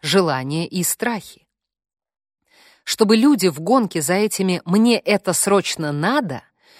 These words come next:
не могли остановиться и прислушаться к тихому «хочу»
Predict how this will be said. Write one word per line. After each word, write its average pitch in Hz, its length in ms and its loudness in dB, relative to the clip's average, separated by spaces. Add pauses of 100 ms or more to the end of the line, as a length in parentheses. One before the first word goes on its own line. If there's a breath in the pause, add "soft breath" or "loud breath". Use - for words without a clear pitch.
(100)
не 208 140 2
могли 214 320 4
остановиться 160 1000 -2 (420 soft breath)
и 202 100 -2
прислушаться 220 720 -2
к - 100 -12
тихому 202 520 -2
«хочу» - 680 -6